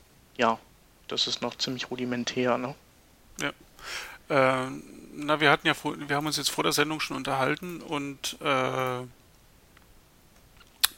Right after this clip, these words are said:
Speaker 2: du hast ja gesagt, in den anderen Browsern ist es, also in, in, in I E neun, in,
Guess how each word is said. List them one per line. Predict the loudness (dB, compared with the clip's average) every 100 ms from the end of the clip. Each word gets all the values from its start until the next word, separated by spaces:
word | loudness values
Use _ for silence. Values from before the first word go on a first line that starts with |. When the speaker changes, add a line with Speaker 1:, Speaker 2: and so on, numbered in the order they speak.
| -6
Speaker 2:
du | -2
hast | 0 2
ja |
gesagt, | 2 6 4 4
in |
den | 0 2
anderen | 2 2
Browsern | 4 4 4 2
ist | 0 -2
es, | 0 -2
also | -2 -2
in, | -6 -8 -12 -12 -10 -10 -10 -12 -16
in, | -12
in | -10 -8 -8 -8 -8 -8 -12 -18 -10
I | -8 -4 -2
E | -2
neun, | 0 2 4 2 -4
in, | -4 -4 -4 -8 -10 -12